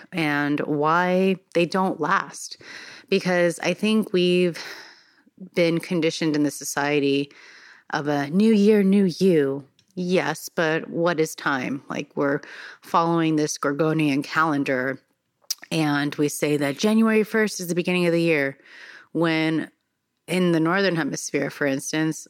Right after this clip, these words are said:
we're still in the <laughs> middle of winter, which is a time of death and rest and slowing down. And so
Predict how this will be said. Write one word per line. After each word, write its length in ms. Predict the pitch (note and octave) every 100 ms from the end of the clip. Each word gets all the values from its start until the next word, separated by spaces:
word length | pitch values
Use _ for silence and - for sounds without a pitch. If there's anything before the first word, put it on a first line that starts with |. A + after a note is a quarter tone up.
| -
we're 260 | D3+ G3
still 380 | A#3+ - D4 D4+
in 100 | D#4+
the 160 | D4+ D4
<laughs> 120 | A#3+
middle 340 | C#4+ C4 B3+
of 120 | A3 G#3
winter, 800 | E3+ D#3 F#3 C4+ - D3 C3+ D#3 - - - -
which 160 | F3 F#3+
is 140 | F3
a 60 | E3+
time 540 | - E3+ F#3 G3 F#3
of 320 | - D3+ D3
death 500 | D#3 E3 C#3+ C3+ - -
and 480 | D#3 C#3+ C#3 C#3+ - - - -
rest 640 | C#3+ C#3 D#3+ C#3+ - - -
and 240 | C#3+ D3+
slowing 500 | - D#3 D3+ D#3+ D#3+
down. 580 | C3+ C#3 D3+ C3 C3+ D3 - - - -
And 160 | F3+ F#3
so 560 | - F3 E3+ E3+ E3+